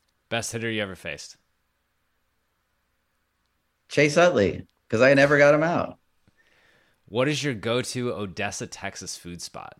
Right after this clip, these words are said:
Speaker 2: Ooh. Ooh, great answer. Uh, great question. I mean, um, I mean,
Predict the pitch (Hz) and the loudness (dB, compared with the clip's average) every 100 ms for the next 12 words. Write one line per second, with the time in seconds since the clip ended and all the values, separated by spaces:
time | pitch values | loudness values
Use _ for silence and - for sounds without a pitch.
0 | _ 143 214 180 131 98 - - _ _ | _ 4 6 6 4 2 -4 -16 _ _
1 | _ _ _ _ _ _ _ _ _ - | _ _ _ _ _ _ _ _ _ 0
2 | 147 190 147 107 80 - - _ _ - | 4 6 6 4 2 -6 -20 _ _ 2
3 | 110 139 101 - _ 110 139 135 98 80 | 4 6 2 -4 _ 2 2 0 0 0
4 | 98 - - 113 107 123 131 143 135 - | -2 -10 2 4 6 4 2 4 2 2
5 | 101 98 92 82 - 104 104 101 95 98 | 2 2 2 -2 -2 2 4 4 2 -4
6 | - _ _ _ _ _ _ _ _ _ | -12 _ _ _ _ _ _ _ _ _
7 | _ _ _ _ _ 107 107 101 92 | _ _ _ _ _ 0 2 2 0